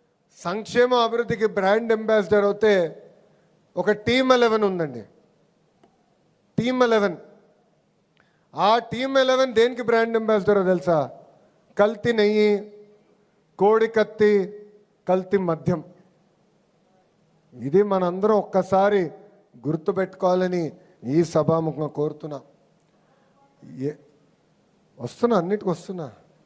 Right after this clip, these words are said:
ఎందుకు కంగారు స్వామి, సగం స్పీచ్ కూడా అవ్వలేదు. మనం ఎన్నికల ముందల హామీలు ఇచ్చాం.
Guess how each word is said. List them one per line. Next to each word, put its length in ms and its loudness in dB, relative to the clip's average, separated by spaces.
ఎందుకు 340 0
కంగారు 340 0
స్వామి, 320 0
సగం 260 0
స్పీచ్ 240 -6
కూడా 140 0
అవ్వలేదు. 500 -4
మనం 200 4
ఎన్నికల 420 0
ముందల 520 0
హామీలు 420 -4
ఇచ్చాం. 320 -8